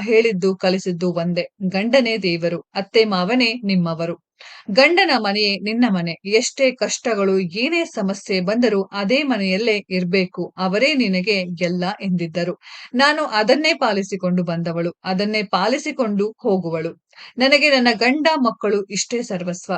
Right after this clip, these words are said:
ನನ್ನ ಜೀವ ಇರುವವರೆಗೂ ಅವರ ಜೊತೆಯಲ್ಲೇ ಇದ್ದು ಸಾಯುತ್ತೇನೆ" ಎಂದಿದ್ದಾರೆ.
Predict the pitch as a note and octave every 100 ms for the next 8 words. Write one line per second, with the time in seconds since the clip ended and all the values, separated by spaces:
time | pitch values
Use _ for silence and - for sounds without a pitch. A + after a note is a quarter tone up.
0 | - F#3+ G3 F#3+ F#3 A3 B3 C#4 G3 G3
1 | F#3 G3+ D4 C4 C#4+ - - - G3+ A#3
2 | A3+ G3+ G3+ F#3 C4+ D4 D4+ A3+ G3+ F#3
3 | A3 - F3 F3+ F3+ F3+ F3+ A3+ - G3
4 | F#3 E3+ E3+ E3+ F3+